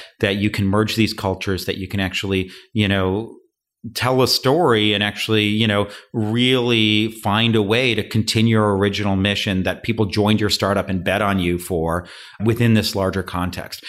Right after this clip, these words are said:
And if you can actually prove that out, then I think that you can get past that hump and actually see a successful acquisition. You know,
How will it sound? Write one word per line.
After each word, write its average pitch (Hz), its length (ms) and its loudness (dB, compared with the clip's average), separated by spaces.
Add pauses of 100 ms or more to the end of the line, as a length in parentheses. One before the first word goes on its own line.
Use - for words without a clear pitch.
(180)
And 113 80 0
if 117 140 -4
you 180 100 2
can 180 120 2
actually 135 320 0
prove 127 400 0
that 107 200 2
out, 123 340 0
then 117 140 0
I 113 80 2
think 110 280 -2
that 107 100 2
you 104 120 0
can 101 160 0
get 98 200 -2
past 98 260 -2
that 95 180 -2
hump 92 280 -4
and 92 100 -4
actually 90 300 -4
see 95 180 -4
a 90 80 -4
successful 87 640 -10
acquisition. 80 640 -10 (640)
You 123 140 0
know, 107 320 0